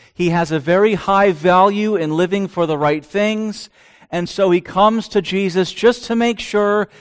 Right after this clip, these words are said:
that he's crossed all of his T's and dotted all of his I's. And Luke records for us in verse eighteen, he asks this question. A ruler asked him, "Good teacher,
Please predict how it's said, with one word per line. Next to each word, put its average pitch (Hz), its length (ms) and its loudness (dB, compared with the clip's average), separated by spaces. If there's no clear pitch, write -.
that 160 140 -2
he's 160 180 -2
crossed 190 480 -2
all 180 240 -2
of 185 140 -6
his 185 200 -2
T's 165 480 -2
and 151 160 -4
dotted 170 320 0
all 160 200 0
of 165 120 -4
his 151 180 -8
I's. 120 640 -4
And 127 280 -6
Luke 151 360 -2
records 147 440 -4
for 143 220 -4
us 139 180 -6
in 135 120 -6
verse 135 280 -4
eighteen, 131 760 -4
he 147 220 -2
asks - 720 -6
this 120 460 -6
question. 101 720 -8
A 98 100 -8
ruler 190 440 2
asked 175 380 -4
him, 170 320 -6
"Good 196 260 4
teacher, 190 680 -4